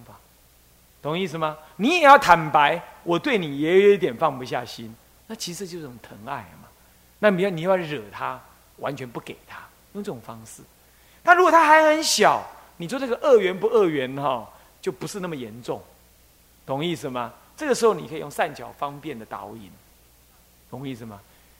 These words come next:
常常恶缘显得让你难拿捏，都是在长大，渐渐长大了之后的事，这样了解吗？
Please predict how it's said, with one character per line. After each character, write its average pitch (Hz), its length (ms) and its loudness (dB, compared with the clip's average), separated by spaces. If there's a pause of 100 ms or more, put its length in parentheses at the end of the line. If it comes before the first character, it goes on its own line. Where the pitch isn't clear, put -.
(120)
常 277 240 -2
常 294 200 2
恶 330 260 2
缘 196 200 0
显 165 380 -2
得 143 100 -2
让 190 360 6
你 127 120 -8
难 131 280 -6
拿 143 220 -2
捏， 156 200 -8
都 202 140 -4
是 190 100 -12
在 180 140 -4
长 - 180 -12 (140)
大， 127 220 -10 (380)
渐 214 140 -6
渐 185 160 -6
长 113 240 -12
大 131 200 -2
了 113 80 -12
之 123 180 -16
后 110 80 -14
的 104 80 -20
事， - 200 -18 (640)
这 165 100 -10
样 160 40 -8
了 160 100 0
解 147 160 -4
吗？ 147 160 -8